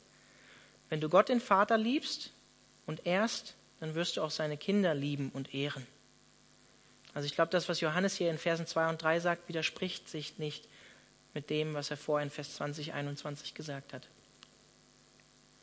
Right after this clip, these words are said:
Und, auch wichtig, wenn unsere Liebe und unsere Hingabe zu Gott kalt wird, dann wird das auch Auswirkungen haben auf unsere Nächstenliebe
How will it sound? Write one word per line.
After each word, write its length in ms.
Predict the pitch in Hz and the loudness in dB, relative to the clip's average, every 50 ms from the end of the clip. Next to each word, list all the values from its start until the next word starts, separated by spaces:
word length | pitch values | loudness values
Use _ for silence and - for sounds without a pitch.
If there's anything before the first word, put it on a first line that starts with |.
| - - - - - - - - - - - - - - - - - - - - - | -20 -20 -20 -20 -20 -20 -20 -20 -20 -20 -16 -12 -10 -10 -10 -10 -12 -12 -10 -2 2
Und, 320 | 180 196 254 311 - - - - - - - - - - - - - - | 4 6 6 4 2 -4 -12 -16 -20 -20 -20 -20 -20 -20 -20 -20 -12 -6
auch 180 | - 156 160 160 | -4 -4 -2 -2
wichtig, 360 | 180 190 - - 226 208 - | -2 -2 -2 -2 -2 0 0
wenn 120 | 170 170 | 0 2
unsere 240 | 175 175 160 165 165 | 2 2 4 2 2
Liebe 360 | 170 175 208 254 302 311 320 | 4 6 6 6 8 8 8
und 100 | 269 226 | 8 8
unsere 240 | 214 208 185 185 180 | 6 4 4 4 4
Hingabe 680 | 175 220 277 302 247 208 180 165 165 170 185 220 262 - - - - - - - - - - - - - - - | 6 6 6 8 8 8 8 8 6 6 6 4 2 2 -2 -10 -20 -20 -20 -20 -20 -20 -20 -20 -20 -20 -18 -10
zu 180 | - - 165 160 | -6 -4 -2 4
Gott 320 | 165 180 196 196 - - | 6 6 6 4 2 -2
kalt 360 | - - 208 233 254 240 247 | 2 6 6 6 6 4 2
wird, 360 | 180 175 180 208 226 - - - - - - - - - - - - - - - - - - - - - | 0 2 2 2 2 0 -4 -12 -16 -20 -20 -20 -20 -20 -20 -20 -20 -20 -20 -20 -20 -20 -20 -20 -12 -4
dann 180 | - 170 165 165 | -2 -2 2 4
wird 140 | 190 214 240 | 4 6 6
das 120 | 226 - | 4 2
auch 200 | 202 185 165 - | 2 0 0 2
Auswirkungen 720 | - 190 240 247 - - 185 165 156 - 156 151 143 135 | 4 4 6 4 4 0 0 0 0 0 -4 -4 -4 -2
haben 320 | 143 139 139 139 143 165 196 - - - - - - - - - - - - | -2 0 0 0 0 -2 -6 -8 -14 -20 -20 -20 -20 -20 -20 -20 -16 -6 -2
auf 200 | 156 156 156 - | -2 -2 -2 -2
unsere 220 | 170 165 - 175 | -4 -2 0 0
Nächstenliebe 580 | 175 208 269 - - - 196 160 139 135 135 | 2 2 2 0 -2 -4 -2 -2 -2 -4 -6